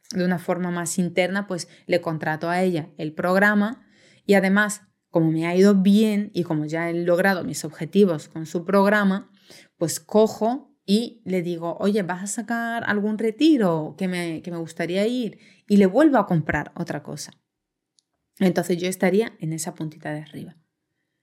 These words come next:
Por norma general, cuando vendemos, solemos vender normalmente a los, los que son conscientes del problema, de la solución y del producto o servicio.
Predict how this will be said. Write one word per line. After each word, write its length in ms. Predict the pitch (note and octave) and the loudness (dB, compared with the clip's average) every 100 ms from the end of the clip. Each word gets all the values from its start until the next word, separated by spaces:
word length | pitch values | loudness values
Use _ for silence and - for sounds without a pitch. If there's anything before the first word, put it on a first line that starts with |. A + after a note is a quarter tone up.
| _ _ _ _ _ _ - | _ _ _ _ _ _ 4
Por 140 | G#3 | 6
norma 300 | C4+ E4 F4 | 8 8 4
general, 680 | - A#3 G3 F3+ G3 C4+ - _ _ _ | 2 4 4 4 -2 -6 -14 _ _ _
cuando 320 | G#3+ F#3+ F#3+ | 4 6 6
vendemos, 840 | F3 E3 F3 C4 B3 G3+ C#4+ - _ _ _ | 4 2 4 6 6 4 -2 -12 _ _ _
solemos 480 | - G3 G#3 C#4 B3+ | 2 4 4 2 2
vender 500 | G#3+ G3+ A3 A#3+ _ | 2 2 2 -4 _
normalmente 1080 | F3+ F3+ E3+ F#3 A3 G#3 G3 F#3+ A3 D4 _ _ - - _ - | 0 0 2 2 4 4 2 0 -2 -6 _ _ -20 -20 _ 0
a 120 | G3+ | 4
los, 340 | G3+ F#3+ - _ _ _ | 4 4 -4 _ _ _
los 260 | G#3 G3 - | 2 2 2
que 160 | F#3+ | -2
son 540 | F#3 - A3 F#3 - _ _ | 0 0 2 0 -4 _ _
conscientes 580 | G3+ F#3+ - G#3+ A3 A3+ | -2 0 0 -4 -4 -2
del 160 | A3+ A3 | -4 -4
problema, 600 | A3+ A3+ B3 D#4 F#4 - - | -2 0 2 2 0 -6 -4
de 180 | G3 F#3+ | 0 2
la 100 | F3+ | 0
solución 600 | G3 F#3+ F#3+ B3 C#4 C#4 | -2 -4 -2 0 0 -2
y 80 | G#3 | -2
del 160 | F#3+ | -2
producto 400 | F#3 F#3 F3+ - | -2 -6 -6 -6
o 20 | F3 | -8
servicio. 580 | - - D3 - - | -8 -10 -14 -16 -20